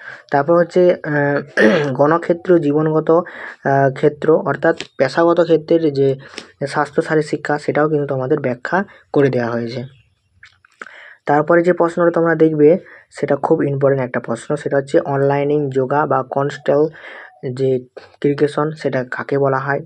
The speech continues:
যোগ গবেষণা ক্ষেত্রে ইত্যাদি ক্ষেত্রেও কিন্তু ব্যবহার করা হয়। শারীর শিক্ষা সাক্ষরতা বলতে কী বোঝা হয়, এটা কিন্তু সবথেকে বেশি ইম্পর্টেন্ট প্রশ্ন, দুই নম্বরের জন্য আমি কথা দিলাম এই প্রশ্নটা তোমাদের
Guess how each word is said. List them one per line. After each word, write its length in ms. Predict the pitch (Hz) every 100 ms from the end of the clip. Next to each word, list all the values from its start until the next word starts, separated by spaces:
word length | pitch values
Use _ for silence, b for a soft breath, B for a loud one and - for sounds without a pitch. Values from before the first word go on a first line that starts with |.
| 120
যোগ 140 | 131 135
গবেষণা 600 | 131 131 139 139 135 151 _
ক্ষেত্রে 400 | - 135 - 147
ইত্যাদি 300 | - - 131
ক্ষেত্রেও 260 | 131 139 135
কিন্তু 160 | 139
ব্যবহার 180 | - 135
করা 160 | 135 110
হয়। 180 | 117 113 _ B B B _
শারীর 300 | - 147 170
শিক্ষা 320 | 170 185 185
সাক্ষরতা 600 | 175 156 - 151 151 151
বলতে 300 | 139 135 139
কী 160 | 131 135
বোঝা 260 | 135 135
হয়, 200 | 131 139 -
এটা 200 | 131 139
কিন্তু 180 | 139 135
সবথেকে 400 | 127 - 143 135
বেশি 240 | 131 -
ইম্পর্টেন্ট 360 | 127 127 127 127
প্রশ্ন, 280 | 131 -
দুই 280 | 151 135 131
নম্বরের 300 | 123 127 120
জন্য 200 | 127 127
আমি 120 | 127
কথা 140 | 123 131
দিলাম 300 | - - 175
এই 80 | 139
প্রশ্নটা 340 | 120 120 135 131
তোমাদের 320 | 131 123